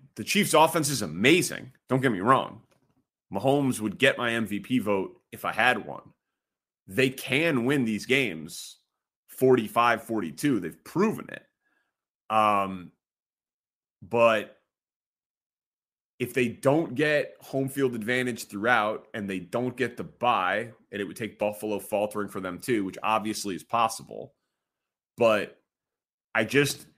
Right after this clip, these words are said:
they're gonna have to win, you know, I would think three or four shootouts,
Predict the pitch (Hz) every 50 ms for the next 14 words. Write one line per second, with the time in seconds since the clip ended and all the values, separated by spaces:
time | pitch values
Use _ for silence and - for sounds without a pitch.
0 | _ _ - 110 123 139 156 185 202 196 - - 143 113 113 139 156 160 151 120
1 | - - _ _ _ _ _ _ _ _ _ _ _ _ _ _ _ _ _ _
2 | _ _ _ _ _ _ - 80 80 101 107 _ _ _ - 98 98 - - -
3 | - 156 175 170 135 - - - - _ _ _ _ _ _ _ _ _ _ _
4 | _ _ _ _ _ _ _ _ _ _ _ _ _ _ _ _ _ _ _ _
5 | _ _ _ - - - 107 127 143 156 156 127 131 135 139 135 - - 127 123
6 | 135 139 135 - - 147 175 165 - - - - - - - - - - -